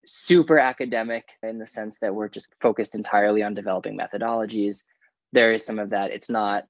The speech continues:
but it's also applied. My, my role up until my current role was applied data scientist, and it's about being able to take those methodologies, translate them to the problems that we're seeing all of our clients face, and the ability to do that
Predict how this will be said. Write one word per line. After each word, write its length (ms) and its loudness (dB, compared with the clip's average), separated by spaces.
but 220 -2
it's 100 0
also 320 4
applied. 560 0
My, 280 -4
my 200 -4
role 300 -2
up 160 -8
until 580 -4
my 160 -8
current 320 -6
role 180 -2
was 220 -10
applied 380 -2
data 240 -8
scientist, 640 -14
and 100 -12
it's 160 -16
about 400 -4
being 200 -6
able 200 -8
to 140 -14
take 240 -2
those 140 0
methodologies, 760 -4
translate 640 2
them 420 -4
to 320 -2
the 100 -6
problems 460 -2
that 120 -6
we're 140 -6
seeing 720 -8
all 180 -2
of 80 -6
our 140 -6
clients 420 -8
face, 420 0
and 200 -6
the 60 0
ability 360 0
to 120 -10
do 240 -2
that 300 -2